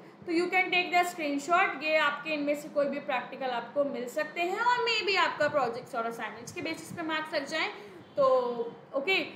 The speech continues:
so ये है हमारा पूरा gender diversity and discrimination का syllabus। I hope अब इसमें कोई problem नहीं रही होगी आपको। Still, if you have any problem, you can mention in the comment box।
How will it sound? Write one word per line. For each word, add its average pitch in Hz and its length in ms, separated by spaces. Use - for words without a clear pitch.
so 359 100
ये 330 180
है 359 260
हमारा 330 380
पूरा 330 360
gender 285 480
diversity 254 560
and 285 220
discrimination 262 800
का 294 180
syllabus। 269 720
I 285 160
hope 349 280
अब 330 140
इसमें 330 260
कोई 330 120
problem 311 380
नहीं 277 420
रही 277 280
होगी 262 260
आपको। 311 560
Still, 440 440
if 370 140
you 381 100
have 359 200
any 427 260
problem, 392 500
you 302 220
can 392 160
mention 349 260
in 311 140
the 269 140
comment 285 280
box। 370 340